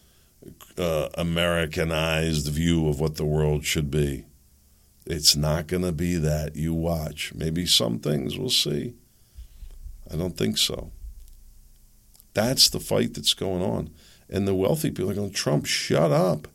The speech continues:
Don't tell people the truth. We need to just continue, whatever." Listen, we can't have people knowing the truth. It'll be, it'll destroy everything. Trump says people,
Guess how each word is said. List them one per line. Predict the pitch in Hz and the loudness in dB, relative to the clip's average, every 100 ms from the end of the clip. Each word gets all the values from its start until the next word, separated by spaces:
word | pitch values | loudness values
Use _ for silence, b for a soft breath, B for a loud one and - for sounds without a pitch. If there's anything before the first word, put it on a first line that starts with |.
| _ _ _ _ _ _ _ - | _ _ _ _ _ _ _ -2
Don't | 110 180 - | 2 2 2
tell | 165 151 | 2 2
people | - 131 120 | 2 0 0
the | 110 107 | 0 0
truth. | - 110 147 135 | 0 2 2 2
We | 147 | 2
need | 165 156 | 2 2
to | 135 | 0
just | 123 123 - | 0 0 0
continue, | 110 - 139 139 143 | -2 0 0 2 2
whatever." | 120 151 170 - - | 2 2 2 -2 -2
Listen, | 87 175 - - - - - - - - b b b - - - - | 4 6 6 2 -6 -14 -20 -18 -18 -18 b b b -20 -10 -8 -4
we | 139 | -2
can't | 147 160 175 160 | 0 4 6 6
have | 139 | 4
people | 143 139 131 | 4 2 4
knowing | 127 123 | 6 6
the | 117 | 4
truth. | 110 123 110 | 4 2 4
It'll | 101 | 2
be, | 92 101 | 0 -2
it'll | 95 101 | 0 0
destroy | 90 92 - 107 101 95 | 2 2 2 2 4 6
everything. | 92 90 65 62 - b b b b b - | 6 4 2 -4 -12 b b b b b -4
Trump | 98 95 | 0 2
says | 92 87 | 2 0
people, | - 117 - 92 | -2 -4 -2 -4